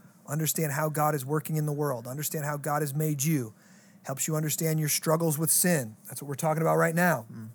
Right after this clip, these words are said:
Speaker 1: And so we, to do that, we decided not just to do topical and whatever comes to mind, but to work systematically through the Westminster Confession of Faith. And it's been really fruitful for us. And I,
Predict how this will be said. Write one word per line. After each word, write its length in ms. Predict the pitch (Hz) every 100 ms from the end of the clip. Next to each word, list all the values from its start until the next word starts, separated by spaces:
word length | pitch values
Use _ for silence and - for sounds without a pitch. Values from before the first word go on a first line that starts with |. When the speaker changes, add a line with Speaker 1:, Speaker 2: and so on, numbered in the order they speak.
| - _ _ - - -
Speaker 1:
And 100 | 135
so 140 | 156 139
we, 160 | 151 - -
to 60 |
do 220 | 147 208 220
that, 320 | 165 196 - - - - - - -
we 80 | 160
decided 380 | 165 - 185 170
not 220 | 180 208
just 180 | 190 -
to 60 | 196
do 120 | 196
topical 800 | - 165 165 175 175 175 190 190
and 240 | 151 151 -
whatever 320 | 156 165 165 165
comes 220 | 165 160
to 60 | 147
mind, 300 | 147 165 160
but 140 | 139
to 80 | -
work 360 | 143 175 180
systematically 1000 | - 190 - 185 151 151 - 147 143 143 139 - - - -
through 180 | 165
the 60 | 147
Westminster 600 | 139 170 - 160 156 147
Confession 480 | 143 123 151 147 139
of 80 | 120
Faith. 440 | 160 151 143 - - _ - - - - _ -
And 360 | 147 143 143
it's 100 | 131
been 180 | 175 165
really 280 | 196 269 247
fruitful 400 | 240 247 - 175
for 180 | 160 139
us. 300 | 147 160 -
And 120 |
I, 100 | 151